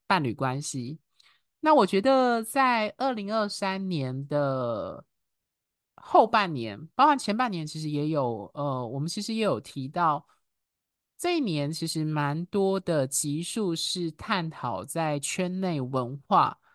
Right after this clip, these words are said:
而且有很多是我们邀请外面的来宾现身说法，做一个分享，一个主题式的分享。那不管是双性恋的系列，呃，男同志圈的用药文化，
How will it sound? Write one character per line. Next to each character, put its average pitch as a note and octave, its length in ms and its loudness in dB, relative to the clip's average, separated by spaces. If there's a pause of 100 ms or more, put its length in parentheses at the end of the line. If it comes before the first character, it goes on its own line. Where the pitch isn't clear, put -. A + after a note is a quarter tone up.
(300)
而 E3+ 120 -6
且 G3 160 0
有 E3 140 0
很 F3 240 0
多 F#3+ 180 -2
是 G3+ 200 -4
我 D3+ 120 0
们 C3 220 -4
邀 F3+ 220 2
请 A#2+ 340 -8
外 F#3 240 0
面 E3 420 -2
的 C3 220 -2
来 C3+ 300 -2
宾 F#3 360 -2
现 G3 300 -2
身 E3 260 -2
说 E3 240 0
法， C#3+ 280 -2
做 D#3 280 -2
一 C3+ 80 0
个 C3+ 280 -2
分 F#3+ 260 -2
享， D#3+ 360 -2
一 D#3 100 -4
个 E3+ 100 2
主 C3+ 160 -4
题 C3 160 -4
式 D#3 140 -6
的 C#3+ 120 0
分 D3+ 240 -2
享。 D#3 280 -2 (460)
那 E3+ 180 0
不 F#3 160 -2
管 C3+ 240 0
是 D#3+ 260 -2
双 G3 220 0
性 A3 120 -2
恋 G#3+ 160 0
的 D3 80 2
系 F#3 200 -2
列， F3+ 360 2 (500)
呃， C3+ 340 -4
男 D3+ 160 0
同 F#3+ 120 0
志 G#3+ 140 -2
圈 G3+ 160 0
的 G3 80 2
用 G#3 220 0
药 G3+ 140 2
文 D#3 200 2
化， F#3 420 4